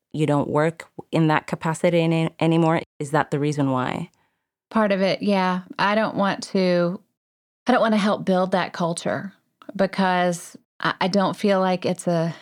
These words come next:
Speaker 2: I don't even feel like it's a smart business move to wake up one day and go, "I wanna be an influencer. I wanna take photos of my life and share videos of me going about my life and give coupons out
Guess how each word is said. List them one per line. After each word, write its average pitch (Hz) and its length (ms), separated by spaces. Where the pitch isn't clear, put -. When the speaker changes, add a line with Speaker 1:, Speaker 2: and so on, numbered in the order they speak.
Speaker 2:
I 196 60
don't 233 140
even 233 220
feel 208 160
like 190 200
it's - 160
a 190 40
smart 185 380
business 190 440
move 151 320
to 175 100
wake 170 180
up 165 140
one 165 120
day 160 120
and 160 80
go, 160 100
"I 165 100
wanna 294 180
be 403 140
an 349 80
influencer. 214 680
I 202 100
wanna 277 200
take 262 240
photos 240 400
of 247 120
my 196 140
life 247 500
and 196 180
share 226 640
videos 254 560
of 208 60
me 202 100
going 214 280
about 220 220
my 196 140
life 208 340
and 196 100
give 202 200
coupons 170 500
out - 260